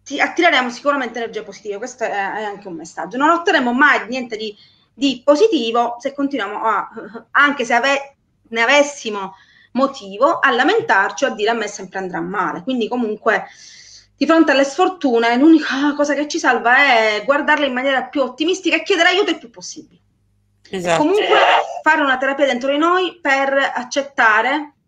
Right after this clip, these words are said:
Speaker 1: finché possiamo arrivare. Cioè non accettare che non saremo felici al cento per cento, nessuno lo è veramente, di essere più
Speaker 2: Esatto.
Speaker 1: sereni possibili, va bene?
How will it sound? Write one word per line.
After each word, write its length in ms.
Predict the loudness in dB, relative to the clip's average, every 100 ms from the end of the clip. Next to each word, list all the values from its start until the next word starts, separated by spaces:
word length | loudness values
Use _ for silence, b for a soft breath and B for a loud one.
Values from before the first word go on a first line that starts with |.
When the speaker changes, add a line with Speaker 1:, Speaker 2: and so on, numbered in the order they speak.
| _ _ _ _ _ _ _ _ _
Speaker 1:
finché 320 | -10 -6 -4
possiamo 340 | -6 -8 -10 -12
arrivare. 480 | -10 -10 -12 -16 _ _ _
Cioè 120 | -4
non 100 | -2
accettare 440 | -2 -4 0 0 0
che 100 | -2
non 100 | -2
saremo 300 | -2 -2 -2
felici 260 | -4 -4 -8
al 80 |
cento 220 | -8 -10 -10
per 120 | -10
cento, 260 | -8 -8 -8
nessuno 280 | -12 -10
lo 160 | -6 -6
è 80 | -6
veramente, 520 | -8 -8 -10 -10 -12
di 320 | -12 -8 -2
essere 320 | 0 0 0
più 100 | 4
Speaker 2:
Esatto. 180 | 2 4
Speaker 1:
sereni 220 | 2 4
possibili, 640 | 4 6 4 2 -4 -8 -6
va 100 | -2
bene? 360 | 0 0 -2